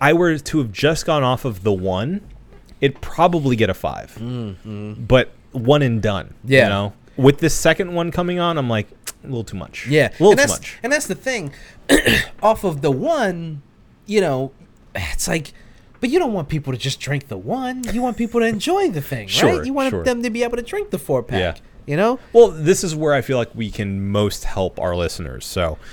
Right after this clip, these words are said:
Speaker 1: if you're going out to Sideward and you're trying the Witch Hammer, we recommend giving one a try.
Speaker 2: It is highly recommended once.
Speaker 1: The one, yeah.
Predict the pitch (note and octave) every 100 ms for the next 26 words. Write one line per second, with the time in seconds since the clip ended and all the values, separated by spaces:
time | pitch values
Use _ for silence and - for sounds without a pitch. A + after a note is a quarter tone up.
0 | - A#2+ D#3 D3+ F3 G3 G3+ G3 C3+ C3+
1 | C3+ - A#2 - G#2+ G2+ G2 G2 F#2+ F#2+
2 | G2 F#2 - G#2 A2+ A#2+ G#2 G2 - F#2+
3 | F2 D#2+ - - - D3 F3+ G#3 E3 C#3
4 | C3+ C3 D#3 A2+ G2 A2+ A2 G2+ F#2+ -
5 | - - - G2 G2 G2+ F#2 E2 - C#2
6 | A1 G3 G#3 F#3+ - - G3+ A3+ A3+ F#3+
7 | E3 E3 C#3+ C3+ A2 F#2+ E2 - - _
8 | _ - - A2 A#2 G2 A2+ G2+ E2+ -
9 | - - - F#2 -